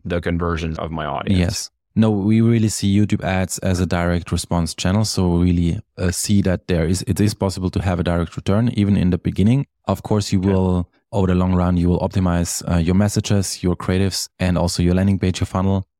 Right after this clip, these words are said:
Speaker 2: So you can, of course, increase that, uh, performance later on.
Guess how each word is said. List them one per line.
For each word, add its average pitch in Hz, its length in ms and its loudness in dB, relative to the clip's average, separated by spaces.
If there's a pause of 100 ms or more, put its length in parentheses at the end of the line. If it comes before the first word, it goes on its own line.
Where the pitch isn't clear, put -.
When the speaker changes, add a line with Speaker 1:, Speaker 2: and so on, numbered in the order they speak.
(140)
Speaker 2:
So - 160 -2
you 95 240 4
can, 98 380 -2
of - 180 -6
course, 95 220 -2
increase 101 460 0
that, 90 280 -2
uh, 90 220 0
performance 90 440 -2
later 90 220 2
on. 117 220 0